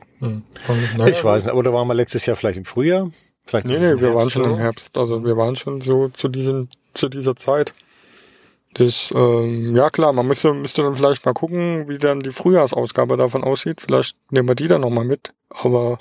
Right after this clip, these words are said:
Speaker 2: <laughs>
Speaker 1: ähm,
Speaker 2: Die kommen nie wieder her, aber vielleicht beim nächsten Mal. <laughs>
Speaker 1: Ja, ja, na ja, gut. Also, nee, ich, ich hab ja gesagt, ich überleg mir halt, ob ich mir die Herbstausgabe dann, also, aber wie gesagt, das ist ja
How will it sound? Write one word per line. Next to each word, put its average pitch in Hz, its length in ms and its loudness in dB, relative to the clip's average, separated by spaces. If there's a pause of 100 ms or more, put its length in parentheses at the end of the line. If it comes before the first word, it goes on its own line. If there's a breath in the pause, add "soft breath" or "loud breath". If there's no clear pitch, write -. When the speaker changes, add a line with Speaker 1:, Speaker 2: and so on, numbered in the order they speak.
(160)
Speaker 2:
<laughs> - 800 -4
Speaker 1:
ähm, 127 400 4
Speaker 2:
Die 123 80 -2
kommen 170 200 0
nie 262 140 0
wieder 254 160 0
her, 190 240 -2
aber 127 140 0
vielleicht 151 200 2
beim 127 140 0
nächsten 117 300 0
Mal. 101 160 -10 (300)
<laughs> - 320 -4
Speaker 1:
Ja, 156 340 6
ja, 143 160 2
na 147 180 2
ja, 175 140 4
gut. 175 300 -2 (360)
Also, 139 260 2
nee, 151 420 2
ich, - 320 -4
ich - 280 -8
hab 135 100 0
ja 139 80 2
gesagt, 127 320 0
ich 123 120 -6
überleg 123 360 0
mir 127 100 2
halt, 123 160 4
ob 120 100 0
ich - 120 -8
mir 131 120 -2
die 123 100 0
Herbstausgabe 117 720 0
dann, 117 240 -2
also, 113 160 -6 (540 loud breath)
aber 123 240 4 (400 soft breath)
wie 131 100 0
gesagt, 143 360 -2
das 113 120 -8
ist 135 160 -10
ja 131 400 2